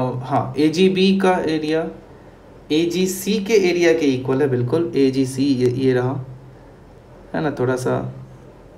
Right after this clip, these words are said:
दिख रहा होगा आपको, triangle समझ जाना आप। और वो equal होगा किसके? बीजीसी के। बीजीसी मतलब ये blue वाला,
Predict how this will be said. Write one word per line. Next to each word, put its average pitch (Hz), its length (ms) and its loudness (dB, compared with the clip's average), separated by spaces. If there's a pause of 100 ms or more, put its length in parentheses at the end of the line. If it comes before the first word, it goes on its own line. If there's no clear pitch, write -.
(100)
दिख 139 180 2
रहा 143 120 4
होगा 127 160 4
आपको, 123 160 0
triangle 127 320 2
समझ 143 240 2
जाना 135 200 2
आप। 135 260 -2 (440)
और 139 160 2
वो 160 420 6
equal 165 400 0
होगा 135 340 0 (640)
किसके? 151 300 0 (240)
बीजीसी 170 760 -2 (100)
के। 120 140 -2 (1800)
बीजीसी 135 420 -2
मतलब 147 200 2
ये 139 200 4
blue 135 220 2
वाला, 120 240 2